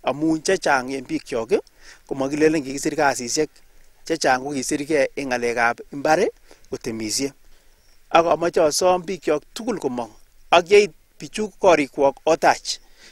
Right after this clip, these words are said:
kiboisie koboto kirwokikyok ak administrators chechok ak boisiekab kok, sikobit keker kele koribok security nebo bichu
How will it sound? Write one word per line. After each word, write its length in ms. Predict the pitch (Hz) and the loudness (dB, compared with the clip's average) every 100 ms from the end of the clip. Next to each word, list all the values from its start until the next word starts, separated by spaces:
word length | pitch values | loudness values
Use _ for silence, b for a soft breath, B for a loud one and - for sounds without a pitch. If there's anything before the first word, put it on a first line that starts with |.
| b | b
kiboisie 480 | 170 175 185 - 190 | 0 2 2 4 2
koboto 400 | 170 147 135 139 | 2 -4 -6 -8
kirwokikyok 880 | 127 131 131 143 180 147 127 170 - | -10 -8 -8 -8 -6 -4 -4 -4 -8
ak 160 | 156 | -8
administrators 640 | 139 117 117 - 156 147 143 | -8 -8 -12 -8 -6 -6 -8
chechok 480 | 123 - 170 175 - B B B - | -8 -4 -2 -2 -6 B B B -4
ak 120 | 165 | -4
boisiekab 640 | - 139 139 170 147 120 - | -4 -6 -4 -6 -4 -6 -4
kok, 240 | 160 151 _ _ b b b | -2 -2 _ _ b b b
sikobit 480 | - 156 135 151 147 | -6 -2 0 0 -2
keker 400 | 139 127 147 143 | -6 -2 -2 -2
kele 320 | 131 127 143 - | -6 -4 -6 -6
koribok 480 | 127 175 151 131 | -6 -4 -2 -4
security 480 | - 160 185 160 156 | -6 -8 -6 -6 -6
nebo 220 | 135 143 | -8 -6
bichu 340 | 127 156 214 | -6 -6 -6